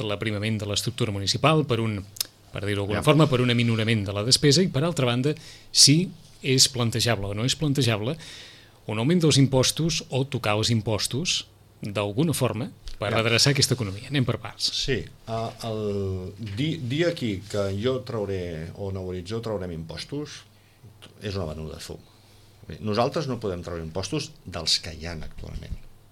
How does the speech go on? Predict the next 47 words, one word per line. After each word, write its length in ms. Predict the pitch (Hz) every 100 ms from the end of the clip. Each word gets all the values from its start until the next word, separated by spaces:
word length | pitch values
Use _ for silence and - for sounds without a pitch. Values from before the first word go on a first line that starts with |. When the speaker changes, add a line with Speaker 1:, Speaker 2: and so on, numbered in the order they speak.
| - - -
Speaker 2:
El 80 |
que 100 | -
sí 160 | - 190
que 120 | 196
podem 240 | 170 113 98
fer 400 | 98 110 87 147 - - - -
és 140 | 98
dir, 80 | 95
escolti, 380 | - 131 127 90 - - - - _ _ 87
ja 160 | 101
que 80 | 92
el 100 | 95
govern, 280 | 87 98 147
a 80 | 92
petició 340 | 120 113 104 143
del 80 |
govern 200 | 127 123
socialista 720 | 110 110 - 101 110 - 90 - - - -
tindrem 400 | 95 95 107 98
l'ibi, 300 | 98 76 120 151 - - - -
i 100 | -
a 80 | 90
part 180 | 104 110
ens 140 | 104
posaran 460 | 113 98 95 101 90
la, 200 | 85 80
la 140 | 85 85
taxa 260 | 101 -
d'escombraries 640 | 95 - 92 87 95 90 90
domiciliària, 640 | 87 82 87 92 98 85 80 82
ens 180 | 90 85
la 140 | 85 80
separaran 420 | - 80 82 104
del 140 | 98 90 87
rebut 240 | 87 92
de 80 | 85
l'ibi, 300 | 87 71 80
nosaltres 380 | 127 95 104 151
podem 260 | - 156 113
dir 140 | 127
que 100 | -
aquest 300 | 101 123 135
sí 240 | - - 208
que 80 | 139
el 100 | 101
podem 260 | - 87
aturar. 340 | 80 85 82